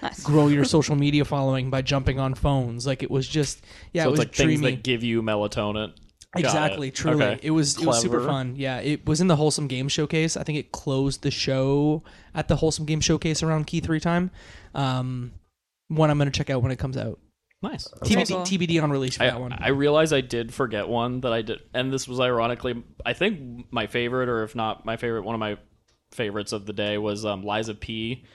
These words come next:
Speaker 3: It's a straight Bloodborne knockoff, spiritual successor, inspiration, but it was a ton of fun. It looks really pretty.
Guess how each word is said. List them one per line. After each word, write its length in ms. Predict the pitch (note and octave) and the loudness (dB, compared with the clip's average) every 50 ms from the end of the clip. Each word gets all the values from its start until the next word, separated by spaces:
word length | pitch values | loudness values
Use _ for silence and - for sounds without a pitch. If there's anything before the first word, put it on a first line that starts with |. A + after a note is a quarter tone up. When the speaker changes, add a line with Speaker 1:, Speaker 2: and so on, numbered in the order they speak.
| - - - - - - - | -20 -20 -20 -20 -20 -14 -10
Speaker 3:
It's 160 | - A#2+ - | -10 -6 -4
a 60 | A#2+ | -4
straight 420 | - - - D3 C#3+ D#3 D#3+ D3+ C#3+ | -4 -2 2 2 4 4 2 2 4
Bloodborne 680 | D3 D3+ D3 C#3+ C#3+ C#3+ C#3 C#3 C#3 C#3 C3+ C3+ B2+ - - _ _ - - - - - - B2 | 4 4 4 4 2 0 0 0 0 -2 -4 -6 -8 -10 -16 _ _ -20 -20 -20 -20 -12 -4 0
knockoff, 580 | C#3 C3 C3 C3 - D3 C3 C3 C3 - - | 2 2 2 2 2 2 4 2 2 0 -4
spiritual 480 | - - - C#3+ C#3 C3+ - - C#3+ B2+ | -8 -6 -2 0 0 0 0 -2 -2 -2
successor, 760 | - C#3 C3 - - C#3 B2+ B2 - - B2+ B2+ B2 B2+ A#2+ - - - _ _ _ _ _ _ _ _ _ | -2 -4 -4 -2 -2 -2 -2 -2 -2 -2 -2 0 -2 -2 -4 -6 -12 -20 _ _ _ _ _ _ _ _ _
inspiration, 800 | - C#3 C3+ - - - C3 B2+ B2 A#2+ A#2 - B2+ A#2 A2+ A2+ | -4 -4 -4 -4 -4 -2 0 0 0 0 0 0 -2 -2 -2 -2
but 320 | A2 - A#2 A2 G#2+ - A#2+ | 0 0 2 2 0 0 -2
it 40 | B2 | -2
was 120 | A#2 A2+ | -2 -2
a 40 | A2 | -4
ton 240 | - - D3 C3+ C#3 | -6 -4 -2 -2 -2
of 80 | C3 | -2
fun. 360 | - C3+ C3 C3 C3 C3 C3 | 0 0 0 0 0 0 -2
It 60 | B2+ A2 | -2 -2
looks 260 | A#2+ B2+ C3+ - - | -2 -2 -2 -2 -2
really 200 | C3 C3 B2+ C3 | -2 -2 -2 -2
pretty. 640 | B2+ - C#3 C3 B2+ C3 C3 B2+ B2+ B2+ A#2+ - | -2 -2 -4 -2 -2 -2 -2 -2 -2 -4 -6 -8